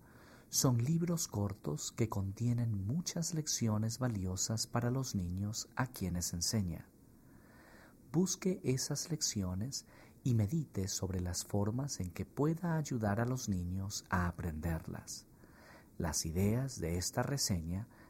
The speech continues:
le pueden ayudar. Anote sus impresiones. Invitar a compartir.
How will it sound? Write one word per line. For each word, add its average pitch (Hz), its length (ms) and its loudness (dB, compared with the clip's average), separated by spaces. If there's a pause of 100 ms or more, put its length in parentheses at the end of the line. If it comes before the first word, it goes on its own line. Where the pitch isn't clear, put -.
(120)
le 151 140 2
pueden 87 560 -2
ayudar. 87 600 -4 (1600)
Anote 135 520 2
sus - 280 -2
impresiones. 90 1300 -4 (2000)
Invitar 113 680 2
a 135 80 -2
compartir. 87 1000 -4